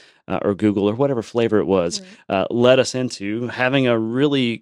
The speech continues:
Speaker 1: codified and clear, uh, statement of the vision of our church for the next five years.
Speaker 2: And that was not easy. It sounded like we just, oh, we just
Speaker 1: Oh,
Speaker 2: pull-,
Speaker 1: here it
Speaker 2: plucked
Speaker 1: is.
Speaker 2: those
Speaker 1: Yeah.
Speaker 2: out, and there they were. But, um, there was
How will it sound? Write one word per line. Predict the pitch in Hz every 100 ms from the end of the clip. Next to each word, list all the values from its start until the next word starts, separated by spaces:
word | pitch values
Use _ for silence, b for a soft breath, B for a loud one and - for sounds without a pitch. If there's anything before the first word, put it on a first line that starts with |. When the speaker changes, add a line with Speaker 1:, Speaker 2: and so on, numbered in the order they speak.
| -
Speaker 1:
codified | 107 127 117 120 117
and | 104
clear, | 92 - 113 120 110 101 98
uh, | 95 90 90 -
statement | - - 123 -
of | 117
the | 98
vision | 113 107
of |
our | 92
church | - 101 85
for |
the | 95
next | 92
five | - 92 82
years. | 80 80 76 - - _
Speaker 2:
And | 190 202
that | 254 262
was | 277 - - 175
not | 196 220 240
easy. | 269 214 214
It | 214
sounded | - 302 381 330 226
like | 214 175
we | 185
just, | 208 240 -
oh, | 415 349
we | 185
just | 185 190
Speaker 1:
Oh, | 190
Speaker 2:
pull-, | 285 220
Speaker 1:
here | 208
it | 220
Speaker 2:
plucked | 269 -
Speaker 1:
is. | 262 311
Speaker 2:
those |
Speaker 1:
Yeah. | 320 330
Speaker 2:
out, | 247
and | 208
there | 220
they | 269 285
were. | 285 269 208
But, | 165 143 B B B B -
um, | 170 170
there | 196
was | 349 427